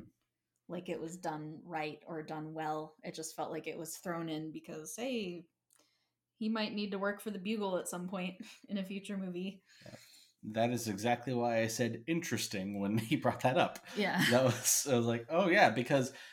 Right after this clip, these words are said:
Speaker 2: at the same time, they're like, "Also, Norman Osborn, you should wonder about him.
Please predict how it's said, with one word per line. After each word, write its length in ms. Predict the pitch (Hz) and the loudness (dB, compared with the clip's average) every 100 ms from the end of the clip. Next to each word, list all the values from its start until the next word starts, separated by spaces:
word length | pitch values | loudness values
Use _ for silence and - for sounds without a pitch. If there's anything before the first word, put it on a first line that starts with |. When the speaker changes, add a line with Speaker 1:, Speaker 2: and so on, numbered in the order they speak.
| - | -4
Speaker 2:
at 100 | 131 | 0
the 80 | 127 | 4
same 260 | 170 175 151 | 10 10 10
time, 160 | 151 | 4
they're 80 | 139 | 6
like, 200 | 131 120 - | 4 2 -2
"Also, 520 | 151 175 - 117 107 | 2 4 6 4 2
Norman 360 | 104 127 160 120 | 0 2 4 6
Osborn, 560 | 120 143 113 101 90 87 - | 6 4 2 -2 -2 -8 -8
you 120 | 156 | -6
should 220 | - 90 92 | -6 -12 _
wonder 440 | 135 107 98 87 90 | -10 -6 -6 -8 -12
about 220 | 92 92 - | -8 -8 -4
him. 220 | 120 92 | -4 -4